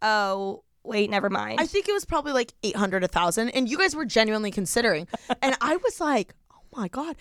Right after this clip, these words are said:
Speaker 2: And the friend I was with was like, "Oh my God."
Speaker 1: <laughs>
Speaker 2: And I remember we, they were like, "You can just sit here until the table person comes, like, until
Speaker 1: Yes.
Speaker 2: the person that's gonna take it over."
Speaker 1: That's
Speaker 2: So then we
Speaker 1: right.
Speaker 2: sat down, we got a bunch of,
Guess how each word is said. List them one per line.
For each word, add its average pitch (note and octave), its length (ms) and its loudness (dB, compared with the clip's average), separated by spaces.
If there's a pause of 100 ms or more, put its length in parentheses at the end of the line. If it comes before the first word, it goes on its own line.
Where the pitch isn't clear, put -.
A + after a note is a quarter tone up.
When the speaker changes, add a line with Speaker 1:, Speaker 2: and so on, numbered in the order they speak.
(200)
Speaker 2:
And B3 200 2
the - 80 6
friend - 300 0
I D#4 60 2
was A#3 160 0
with A3+ 160 -6
was A#3 140 -4
like, G#3+ 100 -8 (100)
"Oh G#4+ 180 -16
my G#3+ 200 -4
God." E4+ 540 4
Speaker 1:
<laughs> G4+ 140 4 (380)
Speaker 2:
And C#4 360 2 (100)
I A#3+ 60 4
remember C4 340 0
we, B3+ 200 0 (140)
they A#3 160 6
were A#3 60 4
like, A#3+ 180 0
"You C#4+ 80 0
can D4+ 120 0
just C4+ 160 -2
sit A#3+ 160 2
here G3+ 160 2
until G3 320 0
the F3 120 -4
table D#3+ 360 -6
person D#3 340 -8
comes, D3+ 560 0
like, F3+ 140 0
until F#3+ 320 4
Speaker 1:
Yes. - 140 6
Speaker 2:
the - 40 -8
person F#3 300 -2
that's E3 160 -6
gonna E3 100 -6
take E3+ 160 -4
it E3+ 40 2
over." F3+ 180 2
Speaker 1:
That's G#3 300 -2
Speaker 2:
So F#3 60 -10
then E3+ 140 4
we - 80 4
Speaker 1:
right. F3 80 4
Speaker 2:
sat D4 140 2
down, D4 180 2
we C4+ 120 -2
got B3+ 180 6
a A#3 40 2
bunch A#3+ 260 -2
of, A3 220 2